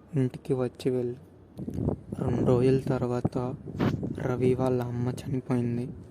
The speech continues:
తను ఇంటికి వెళ్ళి చూసే లోపల వాళ్ళ అమ్మ ఫోటో ఎదురుగా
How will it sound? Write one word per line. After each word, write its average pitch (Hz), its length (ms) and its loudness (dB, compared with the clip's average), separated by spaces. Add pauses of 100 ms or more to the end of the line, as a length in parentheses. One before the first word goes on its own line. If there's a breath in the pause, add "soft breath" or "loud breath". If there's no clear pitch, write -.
(1200)
తను 127 160 0
ఇంటికి 127 540 0
వెళ్ళి 127 460 4 (720 loud breath)
చూసే 131 300 2
లోపల 127 420 -2
వాళ్ళ 131 440 -2
అమ్మ 127 500 -2 (360)
ఫోటో 135 460 2 (300)
ఎదురుగా 131 640 2